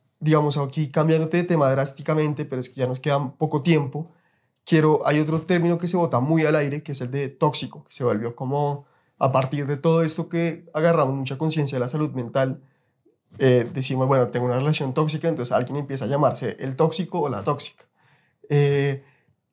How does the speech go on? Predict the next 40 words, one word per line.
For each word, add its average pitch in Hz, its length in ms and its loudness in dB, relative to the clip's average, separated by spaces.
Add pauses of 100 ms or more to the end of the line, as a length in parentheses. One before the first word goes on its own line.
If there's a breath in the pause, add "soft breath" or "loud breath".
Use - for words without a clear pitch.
(140)
¿qué 190 240 6
es 175 120 2
en 185 100 0
verdad 170 240 2
una 135 140 0
relación 139 400 -4
tóxica 135 540 -6
y 156 140 0
la 139 120 0
gente 131 260 -4
cómo 131 240 0
tiene 131 240 -4
que 135 100 -6
identificar 131 580 -2
si, - 320 -12
si 156 200 2
sí 165 180 6
es 147 180 6
o 160 60 2
no? 156 140 2
Aparte, 123 400 -4
o - 60 -10
sea, 127 300 -2 (520 soft breath)
pues 147 200 4
obviamente 131 360 4
todo 156 180 4
el 151 40 2
mundo 151 180 0
tiene 160 180 0
derecho 156 200 0
a - 20 -4
hacer 127 140 -2
el 131 100 -2
chiste 147 300 0
que 160 140 -2
quiera 147 340 2
y 123 160 -4
pues 101 220 -8
no, 104 120 -6
no, 110 260 -4